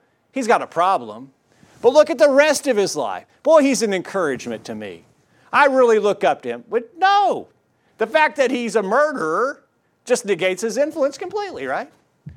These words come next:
What about the guy who's a drunkard? He just can't stay off the bottle. And he's just in the gutter all the time. But boy, he's got a lot of other good characteristics.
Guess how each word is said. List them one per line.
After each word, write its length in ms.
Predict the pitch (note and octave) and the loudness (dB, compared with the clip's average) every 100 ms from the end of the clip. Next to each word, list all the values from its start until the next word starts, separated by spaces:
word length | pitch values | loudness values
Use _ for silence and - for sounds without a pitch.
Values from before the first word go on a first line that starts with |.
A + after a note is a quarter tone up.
| - _ _ _ | -20 _ _ _
What 140 | B3+ | 0
about 240 | B3+ B3+ B3 | 4 2 2
the 60 | |
guy 200 | A#3+ A#3 | 0 2
who's 140 | A#3 F#3+ | 2 -2
a 60 | |
drunkard? 540 | D3 F#3 F3 D3+ G2+ - _ _ _ _ _ - | -4 -6 -6 -8 -18 -20 _ _ _ _ _ -8
He 80 | G#3 | 0
just 220 | C4 - | 0 2
can't 220 | A#3+ C4 | -2 -2
stay 240 | - A#3+ A#3 | 2 4 6
off 200 | A3 G#3+ | 4 2
the 120 | G3 | 0
bottle. 420 | D#3+ G#2+ E2 - _ _ _ _ _ _ _ _ _ - | 0 0 -6 -20 _ _ _ _ _ _ _ _ _ -2
And 120 | G#3+ | 0
he's 160 | B3 F3 | 0 2
just 240 | C4+ - | 2 2
in 140 | A3+ A#3 | 0 0
the 100 | F#3+ | 4
gutter 360 | A3+ A#3 G#3 | 4 6 6
all 200 | G#3 B3 | 6 6
the 120 | A#3+ | 4
time. 500 | - G#3 D3+ A2+ F#2 _ _ - - - _ _ _ _ _ _ _ _ _ - | 0 -2 -4 -6 -14 _ _ -20 -20 -20 _ _ _ _ _ _ _ _ _ -14
But 120 | G3 | -8
boy, 160 | G#3 A#3+ | -2 -2
he's 140 | F3 | -4
got 140 | G3+ | -6
a 40 | F3+ | -6
lot 200 | F3 E3+ | -6 -4
of 40 | |
other 200 | F3+ D3+ | -2 -4
good 400 | A#2 A#2 F3+ F3+ | -6 -6 -6 -6
characteristics. 1120 | - F#3 F3+ - C#3 A#2+ - - D#2 - - | -10 -10 -10 -14 -14 -14 -14 -20 -20 -20 -20